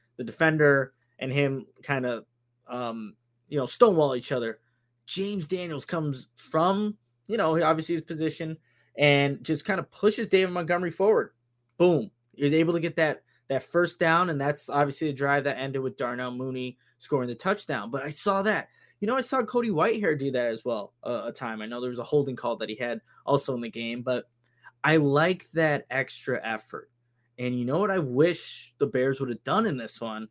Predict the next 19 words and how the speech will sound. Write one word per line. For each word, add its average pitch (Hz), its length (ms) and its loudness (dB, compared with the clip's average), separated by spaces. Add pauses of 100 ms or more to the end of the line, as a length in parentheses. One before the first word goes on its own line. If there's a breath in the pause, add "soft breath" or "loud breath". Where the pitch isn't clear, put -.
(280)
and 120 100 -10
maybe 120 260 -2
people 131 320 -2
know 127 160 0
where 127 120 0
I'm 123 100 -4
going 208 220 2
with 143 100 -2
this, 127 300 -2 (720 soft breath)
why 135 260 -4
didn't 175 160 -4
we 151 80 -4
see 135 180 -6
Tevin 131 280 -6
Jenkins 131 480 -4
earlier 101 320 -10
in 69 80 -20
this - 160 -20
game? - 240 -16